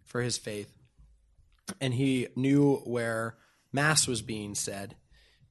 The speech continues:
and he got caught by the authorities, and they were torturing him for days to reveal, uh, where Mass took place and the details about Mass, and he wouldn't give it up. I mean, he was willing to die, uh, to keep that a secret.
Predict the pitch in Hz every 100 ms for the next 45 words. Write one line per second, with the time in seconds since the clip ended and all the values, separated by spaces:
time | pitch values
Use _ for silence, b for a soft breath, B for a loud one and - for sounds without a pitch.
0 | - 120 117 117 - - 123 123 - 190
1 | 202 143 131 127 127 - 117 113 113 117
2 | 117 113 110 - 156 147 127 117 107 110
3 | 104 107 - - - 110 113 107 113 -
4 | - b b b b - 123 120 113 101
5 | - 123 113 127 123 117 - - 95 95
6 | 71 117 117 117 110 104 - 110 - 113
7 | 107 104 - 107 101 101 113 110 107 113
8 | 98 104 101 95 101 95 101 101 104 117
9 | 123 110 101 110 98 208 196 - - -
10 | 110 120 120 113 127 113 110 - 120 127
11 | 123 110 110 - B B B - - 107
12 | - - 110 113 - 107 98 - _ -
13 | - 139 139 98 87